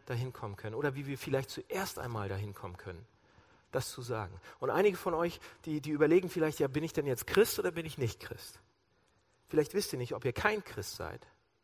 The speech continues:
oder ihr seid es oder ihr seid euch nicht sicher oder ihr seid unsicher, ob ihr und so weiter. Oder ihr habt vielleicht Zweifel und denkt, "Meine Güte, das ist jetzt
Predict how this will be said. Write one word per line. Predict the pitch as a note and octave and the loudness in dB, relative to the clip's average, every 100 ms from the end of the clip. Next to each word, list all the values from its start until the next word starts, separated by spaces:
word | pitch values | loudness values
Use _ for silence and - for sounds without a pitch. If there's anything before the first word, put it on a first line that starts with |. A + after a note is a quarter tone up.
| _ _ _ | _ _ _
oder | - C3+ | -4 0
ihr | B2+ | 4
seid | E3 F#3+ | 6 6
es | B2 B2 - - _ _ _ _ _ _ _ _ | 2 0 -8 -18 _ _ _ _ _ _ _ _
oder | C#3 C#3 | 4 6
ihr | C3+ | 6
seid | C#3+ | 4
euch | C#3+ | 2
nicht | C#3 C3+ | 0 0
sicher | F3+ A#2+ A#2+ - - - | 0 0 -4 -8 -20 -4
oder | D#3 D3+ | 8 10
ihr | C#3 C#3+ | 10 8
seid | C#3 C3 | 6 4
unsicher, | F#3 F#3 C#3 C3 D3+ | 2 2 2 4 4
ob | - | 4
ihr | B2+ - | 2 2
und | D3+ | -2
so | E3+ | 0
weiter. | D3 D3 F#2+ G2+ - - - G#2+ - - - - - _ _ - - - _ _ - - _ _ _ _ _ _ _ _ - | 2 4 0 -6 -14 -16 -10 -10 -10 -20 -20 -20 -20 _ _ -20 -20 -20 _ _ -20 -20 _ _ _ _ _ _ _ _ -12
Oder | B2+ C#3 | -2 0
ihr | |
habt | C#3+ - | 0 2
vielleicht | C#3 C#3 | 0 0
Zweifel | - D#3 E3+ A#2+ | -2 -2 -2 -4
und | G#2 | -6
denkt, | G#2 | -6
"Meine | G2+ C#3+ C#3+ | -6 -4 -4
Güte, | D#3 A2 | -2 -2
das | G2+ A#2 | -2 -4
ist | C3 | -4
jetzt | C#3 - | -4 -4